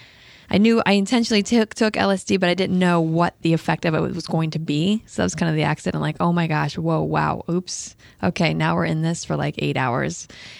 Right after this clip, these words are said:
And it was so intense and incredibly difficult. But when I came through it on the other side, it left me absolutely changed because I had a whole different experience of the nature of reality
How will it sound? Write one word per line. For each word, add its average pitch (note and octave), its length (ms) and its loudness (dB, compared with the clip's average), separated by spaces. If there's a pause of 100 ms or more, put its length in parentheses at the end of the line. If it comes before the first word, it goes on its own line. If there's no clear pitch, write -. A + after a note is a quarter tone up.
(140)
And E3 260 2
it - 140 0
was D#3+ 140 2
so F#3+ 360 0
intense E3+ 640 -2
and D#3 360 -2
incredibly F3+ 640 0
difficult. D#3+ 720 -4 (420)
But D#3+ 180 2
when E3 200 2
I D#3 400 0
came D3+ 300 -2 (340)
through C#4+ 360 2
it F#3+ 120 4
on F3+ 160 0
the F3 140 -2
other E3+ 220 0
side, F3+ 680 0 (540)
it F3+ 180 2
left F#3 360 2
me E3+ 240 0
absolutely E3+ 480 -2
changed - 720 -4 (100)
because D3 640 -4 (220)
I D#3 80 0
had D3+ 100 -2
a D#3 60 -2
whole E3 160 -4
different D#3+ 320 -4
experience D#3+ 480 -6
of E3 300 -4 (120)
the - 80 -6
nature D#3+ 300 -2
of D#3+ 100 -4
reality D3 600 -2